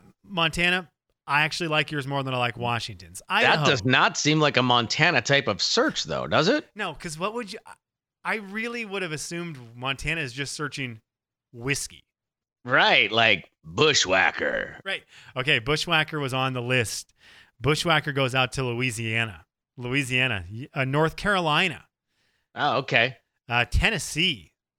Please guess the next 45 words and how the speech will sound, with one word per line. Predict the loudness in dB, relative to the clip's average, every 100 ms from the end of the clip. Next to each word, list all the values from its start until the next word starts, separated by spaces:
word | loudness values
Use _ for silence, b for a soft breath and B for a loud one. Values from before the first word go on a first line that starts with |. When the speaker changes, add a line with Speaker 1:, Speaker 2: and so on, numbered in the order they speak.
| _
Speaker 1:
You | -8 -4
guys | -2 -2
are | -4
searching | -4 -4 -4 -6 -8
for | -6 -4
the | -4
Bushwhacker. | -4 -2 0 0 -8 -14 -16 -20 -20 _ _ b b 0
Speaker 2:
That, | 4 4 4
see, | 4 4 6
that | 6 6
one | 6
I | 4
could | 4 4
get. | 4 4
It's | 4
not | 2 4
like, | 4 4
I | 2
mean, | 4 2 0 B B B
there's | 2 4
certain | 4 2
drinks | 4 4 2
that | 2 2
just | 2 2
wouldn't | 2 2 2 -4 0
fit | 0
Montana, | 2 2 2 4 4 6
like | 4 2
a | 0
Cosmo, | -2 4 6 4 4 4 4 6 6 4
or | 4 4 4
I'm | 4
trying | 2 2 2
to |
think | 2 2
of, | 2
like, | 2 4
a, | 2 0 B B 0
or, |
like, | 2 2
a |
really | 2 2 2
dry | 2 4 4
martini, | 4 2 2 2 4 4 4 4 4 2
or, | 2 2 4 4 0